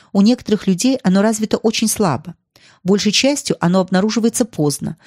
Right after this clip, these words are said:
но иногда проявляется и раньше под влиянием болезни или другой смертельной опасности. Случается, что у людей, пытавшихся лишить себя жизни, внезапно пробуждается инстинкт жизни, заставляющий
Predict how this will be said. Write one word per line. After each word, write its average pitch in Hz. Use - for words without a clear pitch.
но 185
иногда 233
проявляется 240
и -
раньше 180
под 170
влиянием 175
болезни 165
или 254
другой 202
смертельной 156
опасности. -
Случается, 233
что -
у 175
людей, 196
пытавшихся -
лишить 175
себя 160
жизни, 175
внезапно 185
пробуждается 185
инстинкт 180
жизни, 160
заставляющий 165